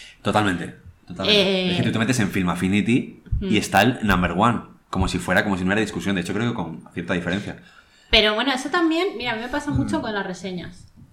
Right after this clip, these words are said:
Speaker 2: O sea, yo a lo mejor cuando he jugado un juego la primera vez, digo, "Ah, este juego es la hostia". Y a lo mejor lo he jugado luego, un año después, habiendo jugado luego otras muchas cosas, y digo, "Ah, pues, mm, bueno, normalito".
Speaker 1: Ya.
Speaker 2: Y no quiere decir que el juego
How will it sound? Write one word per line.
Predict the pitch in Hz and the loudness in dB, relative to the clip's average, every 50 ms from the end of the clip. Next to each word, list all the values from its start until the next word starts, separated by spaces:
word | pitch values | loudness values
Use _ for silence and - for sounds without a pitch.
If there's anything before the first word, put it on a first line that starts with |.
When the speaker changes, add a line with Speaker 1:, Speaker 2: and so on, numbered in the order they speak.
| - _ | -20 _
Speaker 2:
O | |
sea, | - - 180 175 175 185 | -16 -12 -10 -10 -6 -2
yo | 180 208 220 | 2 4 4
a | 240 | 4
lo | 269 | 4
mejor | 277 277 269 311 311 - | 2 0 2 2 2 2
cuando | 226 202 196 202 | 2 -2 -4 -4
he | 196 | -6
jugado | - 233 226 240 247 254 254 254 254 254 254 254 254 254 254 | -6 -4 -2 -2 -2 -2 -2 -4 -4 -4 -4 -4 -6 -6 -8
un | 254 254 254 | -8 -6 -2
juego | 285 277 269 269 262 | -2 0 0 0 -2
la | 262 254 | -2 -2
primera | 247 247 247 254 247 240 240 | -4 -4 0 2 2 2 2
vez, | 254 285 330 - - 202 | 2 -2 -4 -4 -6 -8
digo, | 202 220 185 156 - | -6 -6 -6 -4 -6
"Ah, | - - | -6 -8
este | - - - | -8 -12 -14
juego | - - 220 233 | -14 -12 -12 -12
es | - 214 | -12 -12
la | 190 202 | -12 -12
hostia". | 214 - - - 185 - - - | -12 -12 -12 -12 -12 -12 -14 -14
Y | 190 190 | -12 -10
a | 185 | -8
lo | 185 185 185 | -8 -8 -8
mejor | - 214 220 233 | -6 -4 -4 -4
lo | 233 | -4
he | |
jugado | 240 247 240 262 262 - - | -6 -6 -4 -4 -4 -2 -4
luego, | 269 262 208 170 | -4 -4 -4 -6
un | 180 185 | -6 -6
año | 190 202 226 233 | -6 -6 -6 -8
después, | 226 - - - 240 247 254 262 262 - - _ _ _ _ _ _ | -10 -10 -8 -4 -4 -4 -4 -6 -8 -12 -18 _ _ _ _ _ _
habiendo | 196 202 196 233 247 262 277 277 | 0 0 2 2 2 2 2 0
jugado | - 285 269 269 269 262 254 | 0 0 0 0 2 0 0
luego | 254 277 277 - | 2 0 0 0
otras | 233 220 - 233 254 254 | 0 -4 -6 -8 -4 -2
muchas | 269 285 - - - - | -2 -2 -2 -4 -8 -4
cosas, | - 254 294 285 285 269 262 330 - - - _ _ _ _ _ _ | -2 -2 -2 0 -2 -4 -6 -6 -6 -10 -16 _ _ _ _ _ _
y | - 214 | -12 -8
digo, | 202 220 214 208 190 180 - - - - - - _ _ _ _ - | -4 -2 -2 -2 -2 -2 -6 -10 -14 -16 -16 -18 _ _ _ _ 4
"Ah, | 311 202 180 180 | 4 4 4 2
pues, | 196 190 185 180 190 - | -4 -8 -8 -10 -14 -14
mm, | - 202 208 208 202 214 220 233 | -14 -12 -12 -12 -14 -14 -10 -6
bueno, | 233 202 180 175 170 - - - | -6 -6 -6 -8 -12 -16 -18 -16
normalito". | 196 196 202 202 202 208 208 214 196 - 170 180 - - _ _ _ _ _ _ _ _ _ - | -12 -10 -10 -8 -6 -6 -4 -4 -4 -4 -6 -10 -14 -18 _ _ _ _ _ _ _ _ _ -12
Speaker 1:
Ya. | 175 - - - - | -12 -12 -12 -8 -4
Speaker 2:
Y | 226 226 233 | -2 0 0
no | 269 285 | 2 2
quiere | 311 392 392 339 | 2 2 2 2
decir | 277 254 - 254 226 | 2 0 -2 -4 -4
que | 226 220 | -2 -4
el | 214 | -4
juego | 214 220 214 202 | -2 -4 -4 -4